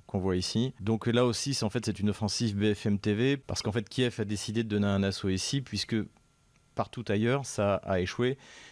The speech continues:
et donc il fallait essayer de, de faire quelque chose. Mais, euh, cet assaut ne peut amener nulle part. Mariupol est à soixante-dix kilomètres et Kiev n'a pas la possibilité de lancer des, des colonnes pour, euh, pour avancer dans la direction du sud.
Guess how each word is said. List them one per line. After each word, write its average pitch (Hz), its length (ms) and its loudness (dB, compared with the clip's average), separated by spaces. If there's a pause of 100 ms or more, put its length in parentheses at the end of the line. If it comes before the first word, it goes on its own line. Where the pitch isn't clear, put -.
et - 100 -4
donc 113 240 0
il - 40 -14
fallait 110 240 0
essayer 110 420 2
de, 95 180 0
de 92 100 -2
faire 98 200 -4
quelque 101 260 -2
chose. 92 320 -2
Mais, 107 460 2
euh, - 40 -8 (440)
cet 101 220 -4
assaut 98 240 0
ne 127 60 0
peut 107 240 0
amener 110 240 4
nulle 117 240 2
part. 101 400 0 (260)
Mariupol 101 500 0
est 95 140 -2
à 92 60 -2
soixante-dix 98 500 -2
kilomètres 101 500 -2 (460)
et 104 80 0
Kiev 123 380 -2
n'a 98 100 2
pas 113 380 2 (100)
la 92 180 0
possibilité 98 880 -2 (200)
de 104 80 0
lancer 107 340 2
des, 92 360 2
des 123 120 -6
colonnes 117 460 2
pour, 113 360 -4
euh, 90 240 2 (120)
pour 98 160 -2
avancer 101 460 -2 (420)
dans 107 100 0
la 101 100 2
direction 104 640 -2
du 101 220 -2
sud. 87 340 -2